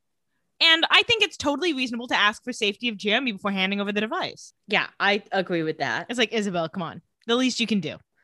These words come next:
Speaker 2: Let's not get greedy here, Mama.
Speaker 1: Yeah, you're getting the device. Just let her confirm her brother's alive.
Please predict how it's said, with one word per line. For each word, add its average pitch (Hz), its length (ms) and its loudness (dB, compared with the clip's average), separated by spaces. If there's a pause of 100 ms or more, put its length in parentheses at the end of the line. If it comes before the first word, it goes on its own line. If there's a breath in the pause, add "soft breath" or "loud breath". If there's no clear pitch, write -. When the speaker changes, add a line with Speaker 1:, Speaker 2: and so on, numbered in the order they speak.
(140)
Speaker 2:
Let's 247 160 0
not 320 140 4
get 247 180 2
greedy 180 300 -2
here, 135 200 -4
Mama. 127 280 -8
Speaker 1:
Yeah, 165 120 2
you're 196 140 2
getting 262 180 2
the 247 60 2
device. 156 300 -4
Just - 280 -2 (180)
let 269 240 2
her 294 100 0
confirm 226 460 2
her 214 100 2
brother's 170 360 0
alive. - 240 -18